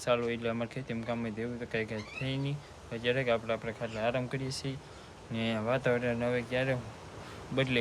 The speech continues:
એનું કાંઈ નક્કી નહીં. તમારે ત્યાં કેવો વરસાદ છે એ બધા ખાસ કરીને કમેન્ટ કરી દેજો. હમણાં બે દિવસથી તો ફૂલ આગાહી છે કે વરસાદ આવવાનો છે. તમારી બાજુ કેવો વરસાદ છે એ કમેન્ટ બોક્સમાં કહી દેજો. અમારે જો અત્યારે તમને દેખાય એવો બધો વરસાદ છે. ને હવે થોડીક વાર આપણે આરામ કરી લઈએ ને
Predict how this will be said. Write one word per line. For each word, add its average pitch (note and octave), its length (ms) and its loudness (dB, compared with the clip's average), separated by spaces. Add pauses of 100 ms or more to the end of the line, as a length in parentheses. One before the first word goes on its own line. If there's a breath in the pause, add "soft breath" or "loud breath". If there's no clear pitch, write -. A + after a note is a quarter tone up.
એનું B2+ 180 2
કાંઈ A#2+ 260 4
નક્કી C3+ 140 -2
નહીં. C3+ 200 0
તમારે B2+ 280 2
ત્યાં B2 160 0
કેવો C3+ 220 4 (120)
વરસાદ B2+ 340 2
છે B2+ 80 0
એ B2 40 0
બધા B2 260 2
ખાસ B2+ 280 0
કરીને B2 260 -2
કમેન્ટ B2 280 0
કરી B2+ 180 2
દેજો. C3 240 2
હમણાં A#2+ 260 2
બે B2+ 120 2
દિવસથી A#2+ 440 -2
તો A#2 80 0
ફૂલ A#2+ 240 0
આગાહી B2 440 6
છે C3 200 -2 (340 loud breath)
કે - 100 -2
વરસાદ A#2 360 2
આવવાનો B2 320 4
છે. B2 140 -4
તમારી B2 300 -2
બાજુ C3 200 0
કેવો C#3 200 2 (120)
વરસાદ C3 320 2
છે C#3 100 0
એ B2 80 0
કમેન્ટ B2 300 0
બોક્સમાં B2 360 -2
કહી C3 140 2
દેજો. C#3 220 6
અમારે A#2+ 260 2
જો A#2+ 220 2
અત્યારે A#2+ 300 2
તમને A#2 320 2
દેખાય B2 360 4
એવો A2+ 300 2
બધો A#2 260 0
વરસાદ C#3+ 320 4
છે. C#3+ 180 2 (580 loud breath)
ને B2 80 2
હવે A#2+ 120 4
થોડીક B2 260 -2
વાર A#2+ 120 4
આપણે A#2 240 4
આરામ A#2 240 2
કરી C3 160 2
લઈએ C#3+ 180 4
ને A2+ 120 0